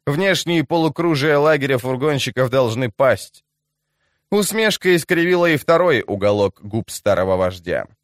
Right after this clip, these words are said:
И вот он отдал те приказы, которые должен был отдать, а сейчас собирался проверить, настолько ли велика ненависть, какую Верданно испытывают к племенам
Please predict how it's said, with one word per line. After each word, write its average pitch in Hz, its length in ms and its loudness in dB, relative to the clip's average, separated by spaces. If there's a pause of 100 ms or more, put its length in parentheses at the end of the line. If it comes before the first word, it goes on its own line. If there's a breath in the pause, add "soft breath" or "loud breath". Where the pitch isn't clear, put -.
И 143 160 0
вот 170 260 2
он 151 200 0 (100)
отдал 147 480 2
те 151 180 0
приказы, 139 520 0
которые 127 380 2
должен 131 440 0
был 120 160 2
отдать, 107 500 0 (220)
а 156 140 2
сейчас 165 500 0
собирался 160 560 0
проверить, 135 680 0
настолько 123 680 0
ли 117 120 0
велика 120 380 0
ненависть, 120 600 -2
какую 113 380 -2
Верданно 113 640 0
испытывают 113 600 -4
к - 100 -20
племенам 120 520 -2